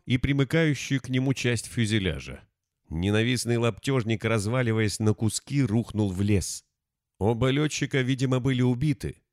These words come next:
Выкарабкаться и открыть парашют никто не успел.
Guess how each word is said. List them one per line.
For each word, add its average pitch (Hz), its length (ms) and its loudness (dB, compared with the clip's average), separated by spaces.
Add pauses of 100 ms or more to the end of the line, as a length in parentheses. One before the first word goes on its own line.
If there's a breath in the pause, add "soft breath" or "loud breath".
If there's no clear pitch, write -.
(160)
Выкарабкаться 107 760 0
и 98 60 0
открыть 92 400 -4
парашют 92 480 -2
никто 90 360 -2
не 85 80 -2
успел. 71 480 -8